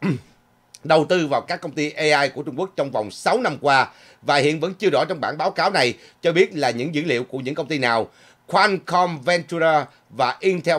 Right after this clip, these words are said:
Capital là hai trong, à, số các công ty đã đầu tư, và mười ba trong tổng số mười một cái, à, công ty đầu tư vào, à, à, các công ty A I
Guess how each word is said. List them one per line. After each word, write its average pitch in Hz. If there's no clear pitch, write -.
Capital 143
là 113
hai 165
trong, 151
à, 143
số 160
các 196
công 147
ty 143
đã 139
đầu 107
tư, 147
và 135
mười 143
ba 160
trong 156
tổng 131
số 165
mười 143
một 120
cái, 175
à, 156
công 143
ty 151
đầu 127
tư 170
vào, 110
à, 110
à, 120
các 180
công 170
ty 156
A 151
I 156